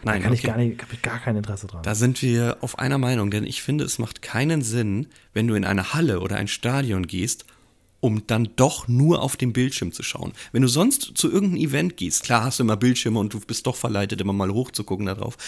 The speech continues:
Speaker 1: aber du hast
Speaker 2: Ja,
Speaker 1: ja
Speaker 2: das ist
Speaker 1: trotzdem
Speaker 2: das
Speaker 1: noch das
Speaker 2: Gemeinschaftsgefühl,
Speaker 1: Live-Geschehene
Speaker 2: spielen
Speaker 1: vor.
Speaker 2: ja auch alle miteinander und so. Das ist
Speaker 1: Aber da, aber du hast doch gar keinen Mehrwert davon.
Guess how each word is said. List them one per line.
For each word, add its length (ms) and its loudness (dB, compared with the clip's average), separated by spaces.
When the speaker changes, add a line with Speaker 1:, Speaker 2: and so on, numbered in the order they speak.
Speaker 1:
aber 140 0
du 100 2
hast 160 0
Speaker 2:
Ja, 60 4
Speaker 1:
ja 80 2
Speaker 2:
das 40 2
ist 40 -2
Speaker 1:
trotzdem 300 4
Speaker 2:
das 80 6
Speaker 1:
noch 40 2
das 200 6
Speaker 2:
Gemeinschaftsgefühl, 340 4
Speaker 1:
Live-Geschehene 460 6
Speaker 2:
spielen 240 2
Speaker 1:
vor. 60 2
Speaker 2:
ja 120 0
auch 100 -6
alle 220 2
miteinander 640 -2
und 160 -4
so. 400 -8
Das 120 -14
ist 320 -10
Speaker 1:
Aber 140 -2
da, 140 -2
aber 160 -2
du 100 -2
hast 140 0
doch 80 -8
gar 100 -4
keinen 240 0
Mehrwert 440 0
davon. 460 -4